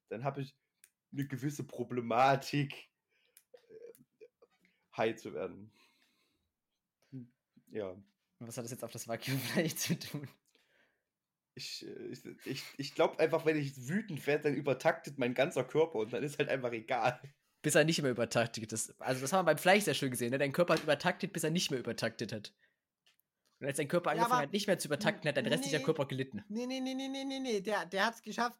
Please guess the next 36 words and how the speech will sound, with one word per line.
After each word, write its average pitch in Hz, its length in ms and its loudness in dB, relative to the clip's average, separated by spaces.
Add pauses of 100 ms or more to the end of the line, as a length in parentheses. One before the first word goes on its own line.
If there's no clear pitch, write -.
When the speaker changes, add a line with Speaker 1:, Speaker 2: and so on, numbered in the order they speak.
Speaker 3:
zu 226 120 -8
übertakten, 208 640 -2
aber 185 180 0
nicht 190 300 -6
lange. 190 420 -2 (440)
Du 202 100 2
hast 226 180 6
ja, 208 300 4
du 185 180 -2
hast 240 240 4
uns 196 180 -4
beide 240 220 4
ja 196 240 6
abends 226 360 6
nicht 226 200 2
erlebt, 196 320 4
Speaker 2:
Ja, - 60 8
richtig, 240 180 6
Speaker 3:
aber 180 120 6
das 208 120 4
Speaker 2:
da 151 120 8
Speaker 3:
war 165 80 8
Speaker 2:
hat 180 80 4
die 190 40 -6
Übertaktung 196 440 2
Speaker 3:
groß. 196 100 6
Speaker 2:
aufgehört 170 340 4
und 131 60 -8
dann 127 100 -4
hat 160 160 0
alles 175 220 -2
gelitten. 175 360 -4 (1700)
Speaker 1:
Das 135 160 -4
hat 143 240 2
so 151 140 0
lange, 156 280 -2